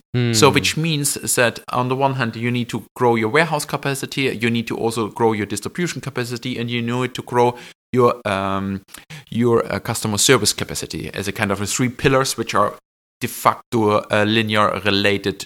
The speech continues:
Speaker 2: to the, uh, overall, uh, operational size. And what happens is, obviously, if one thing is not growing fast enough, then you will not, uh, you will not be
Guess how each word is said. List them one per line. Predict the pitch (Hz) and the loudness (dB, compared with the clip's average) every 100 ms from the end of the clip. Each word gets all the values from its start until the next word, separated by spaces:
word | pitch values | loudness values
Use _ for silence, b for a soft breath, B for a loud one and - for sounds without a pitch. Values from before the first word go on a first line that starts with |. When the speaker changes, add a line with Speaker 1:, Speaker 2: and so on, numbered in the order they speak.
| _ | _
Speaker 2:
to | - 98 - _ - | -2 -2 -4 _ -6
the, | 101 98 - | -4 -4 -6
uh, | 98 90 87 - | -4 -2 -2 -2
overall, | 95 92 92 95 | -2 0 2 2
uh, | 87 - 90 - | 0 0 -2 -2
operational | - 104 95 98 82 | -2 0 0 0 -2
size. | - - - B B B B B B | -2 -2 -8 B B B B B B
And | 127 123 117 - | 2 2 0 0
what | 131 - | 0 0
happens | - 175 151 - - | -2 -2 -4 -4 -4
is, | - 120 - - _ - | -2 -2 -4 -8 _ 0
obviously, | 135 139 143 135 | 0 2 0 -2
if | - | -2
one | 131 139 131 | 0 2 2
thing | 131 113 | -2 -2
is | 120 | -2
not | 113 | 0
growing | 120 113 110 | 2 0 0
fast | - 120 107 110 | 2 4 4 2
enough, | 107 131 - | 2 2 2
then | 117 107 - | -2 -2 -4
you | 104 107 | -4 -2
will | 104 104 | 2 2
not, | 104 98 - - | 2 0 -4 -10
uh, | - 87 90 90 90 87 | -4 -4 -2 -4 -6 -6
you | 95 | -4
will | 98 | -2
not | 98 98 | -2 -4
be | - | -6